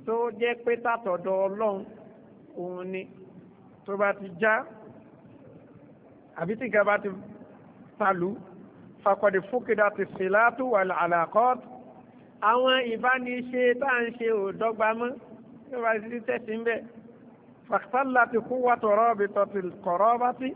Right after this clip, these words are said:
فمنع التوارث. Ìyẹn pé okùn ẹbí náà ó ti,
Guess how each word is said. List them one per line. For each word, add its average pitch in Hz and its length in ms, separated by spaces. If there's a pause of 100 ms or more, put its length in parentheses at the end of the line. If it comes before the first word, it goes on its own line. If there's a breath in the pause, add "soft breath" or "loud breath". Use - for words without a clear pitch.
(120)
فمنع 196 800 (1300)
التوارث. 175 680 (800)
Ìyẹn 208 220
pé 247 180 (280)
okùn 214 360
ẹbí 208 240
náà 233 140
ó 226 100
ti, 214 220